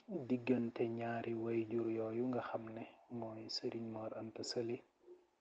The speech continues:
mu baax mi ñu xam, ak Soxna Jaara Mariama Buso mi nga xam ne, eh, aw turam sax saa yu ñu koy tudd rek,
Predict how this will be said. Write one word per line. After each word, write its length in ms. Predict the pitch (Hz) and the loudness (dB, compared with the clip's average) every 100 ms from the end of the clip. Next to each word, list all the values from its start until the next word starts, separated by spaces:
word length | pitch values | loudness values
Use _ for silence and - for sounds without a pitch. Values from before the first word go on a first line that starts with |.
| _ _ _ _ _ _ _ | _ _ _ _ _ _ _
mu 320 | - 120 117 117 113 - 214 | -8 -4 -2 -2 -4 -4 0
baax 340 | 127 113 113 - | 4 6 4 4
mi 140 | 117 | 2
ñu 140 | 131 135 | 4 4
xam, 220 | - 120 110 | 4 4 2
ak 220 | - - - | -8 -10 -6
Soxna 380 | - 120 113 113 | -4 -2 -2 -2
Jaara 360 | 113 110 110 107 - - _ - | 0 2 0 -4 -10 -18 _ -12
Mariama 640 | 123 113 113 113 113 110 110 | -10 -8 -6 -4 -4 -6 -6
Buso 320 | 113 - 117 - - - | -6 -4 -6 -8 -14 -12
mi 140 | 110 | -10
nga 180 | 110 113 - - | -10 -10 -12 -10
xam 240 | - 117 110 | -4 -4 -4
ne, 160 | 113 113 _ _ _ _ _ _ _ _ _ _ _ - | -8 -10 _ _ _ _ _ _ _ _ _ _ _ -4
eh, 380 | 117 117 117 113 - | 2 4 4 2 6
aw 140 | 131 123 | 8 8
turam 360 | 131 123 117 | 8 6 6
sax 220 | 113 139 - - - - | 4 2 2 -6 -14 -16
saa 260 | - 127 120 | 0 2 4
yu 120 | 117 | 4
ñu 120 | 123 131 | 2 10
koy 180 | 139 131 | 10 10
tudd 240 | 127 117 | 8 4
rek, 220 | 113 123 | 2 2